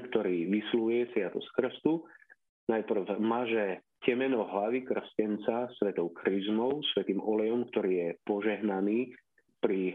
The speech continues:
obradoch Zeleného Veľkého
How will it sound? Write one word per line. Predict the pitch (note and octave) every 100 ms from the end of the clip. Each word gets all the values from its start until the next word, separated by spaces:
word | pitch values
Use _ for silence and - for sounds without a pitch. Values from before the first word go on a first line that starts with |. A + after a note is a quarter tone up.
| -
obradoch | - G#2+ G#2+ G#2 G2 G2+ A2+ A2+ - - _ - G2+
Zeleného | G#2+ G2 G2 F#2+ F#2+ G2 A#2+ - G#2
Veľkého | G2+ F2 F2+ F2+